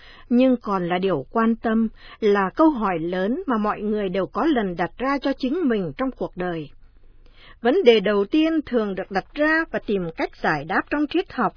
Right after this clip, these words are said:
và thần học luân lý là: đời sống hạnh phúc là gì? Hạnh phúc thực của con người là gì? Các triết gia Hy Lạp cũng bàn luận về hạnh phúc.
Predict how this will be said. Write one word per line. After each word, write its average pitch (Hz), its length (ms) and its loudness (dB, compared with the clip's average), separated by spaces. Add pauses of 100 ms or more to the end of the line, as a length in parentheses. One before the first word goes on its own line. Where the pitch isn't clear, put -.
và 180 140 -2
thần 208 140 -2
học 196 180 -4
luân 254 200 0
lý 254 200 0
là: 185 380 -4 (580)
đời 202 340 4
sống 254 300 0 (120)
hạnh 202 160 -2
phúc - 300 -4
là 202 260 0
gì? 208 400 -4 (720)
Hạnh 202 300 -6 (120)
phúc 453 140 2 (140)
thực 208 300 -4
của 196 120 -10
con 277 260 0
người 202 420 2
là 190 220 0
gì? 165 320 -2 (1200)
Các 247 260 0
triết 294 220 -2
gia 226 160 0
Hy 233 200 0
Lạp 175 280 -4
cũng 262 200 -4
bàn 175 260 -2
luận 170 240 -4
về 175 100 -6
hạnh 190 220 -8
phúc. - 240 -10